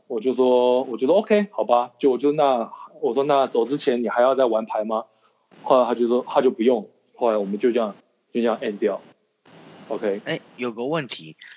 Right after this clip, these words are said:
Speaker 2: 你说像简讯，
Speaker 1: 嗯。
Speaker 2: 你收到那个讯息，可是他给你的讯息，你，你当下感觉到底他是用英文还是用中文来回你？
Speaker 1: 他不是语言，小胖，你只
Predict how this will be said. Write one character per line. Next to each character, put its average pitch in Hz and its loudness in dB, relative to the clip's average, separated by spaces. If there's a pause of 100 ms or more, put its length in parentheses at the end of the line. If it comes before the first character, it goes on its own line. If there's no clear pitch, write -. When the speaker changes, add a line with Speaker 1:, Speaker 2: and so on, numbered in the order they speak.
Speaker 2:
你 113 -10
说 175 -2
像 208 2
简 98 2
讯， 143 -2
Speaker 1:
嗯。 - -14 (120)
Speaker 2:
你 110 -8
收 156 0
到 160 4
那 151 2
个 117 0
讯 117 -2
息， 78 -2 (480)
可 139 0
是 190 0
他 202 6
给 185 2
你 160 0
的 120 0
讯 180 0
息， 113 -2
你， 92 -12
你 123 -4
当 156 2
下 170 2
感 98 -4
觉 92 -6
到 165 2
底 104 -6
他 117 -8
是 147 -6
用 143 -2
英 160 -4
文 98 -4
还 90 -6
是 110 -8
用 110 -6
中 120 -8
文 87 -10
来 82 -6
回 - -14
你？ 147 -16 (260)
Speaker 1:
他 - 2
不 208 2
是 214 -8
语 117 -2
言， 107 0
小 101 -4
胖， 104 -4 (360)
你 202 4
只 170 0